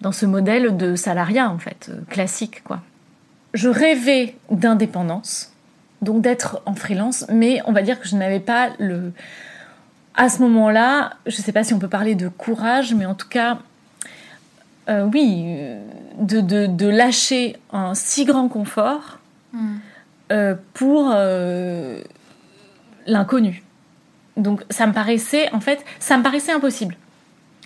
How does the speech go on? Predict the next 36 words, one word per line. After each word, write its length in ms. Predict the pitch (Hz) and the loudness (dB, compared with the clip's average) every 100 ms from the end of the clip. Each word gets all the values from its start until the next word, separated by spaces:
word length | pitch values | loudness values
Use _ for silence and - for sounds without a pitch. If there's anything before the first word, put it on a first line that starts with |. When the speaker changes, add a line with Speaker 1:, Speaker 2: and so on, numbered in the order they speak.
| - - | -18 -4
Speaker 1:
Je 100 | 240 | 2
me 60 | 226 | 4
disais, 320 | 226 233 - _ - | 4 0 -4 _ 2
moi, 300 | 226 233 285 | 4 4 2
ce 140 | 226 | -2
que 100 | - | -4
je 60 | 214 | -2
voulais, 240 | 208 226 | 0 0
c'était 240 | 269 233 214 | 0 0 0
être 180 | 202 | 0
indépendante, 480 | 208 190 196 262 247 | -2 -2 0 0 0
mais 80 | 196 | -4
pourquoi ? 480 | 175 - - 240 277 | -6 -10 -6 -4 -4
Pour 320 | 277 202 - | -4 -10 -8
juste 380 | - 240 240 - | -8 -8 -8 -10
faire 300 | - - 190 - | -8 -6 -6 -6
ce 180 | - 233 | -10 -6
que 140 | 220 | -6
je 80 | 196 | -6
veux 160 | 208 | -8
quand 160 | 240 220 | -6 -4
je 100 | 196 | -4
veux. 140 | 165 170 _ _ _ _ _ - | -8 -14 _ _ _ _ _ -6
Speaker 2:
<laughs> 20 | |
Speaker 1:
En 340 | 220 - - | -4 -4 -8
fait, 140 | 220 220 | -8 -8
c'est 80 | 190 | -10
tout. 140 | 175 - - _ _ _ _ - - - - - _ - | -12 -16 -20 _ _ _ _ -20 -18 -18 -20 -20 _ -2
C'est 120 | 240 | 2
aussi 180 | 202 220 | 2 2
Speaker 2:
Ouais, 60 | 226 | 2
Speaker 1:
simple 160 | 202 | 4
que 120 | 240 | 4
ça. 120 | 254 359 | 4 4
Speaker 2:
très 100 | - | 4
simplement. 440 | 247 226 196 180 | 0 0 0 0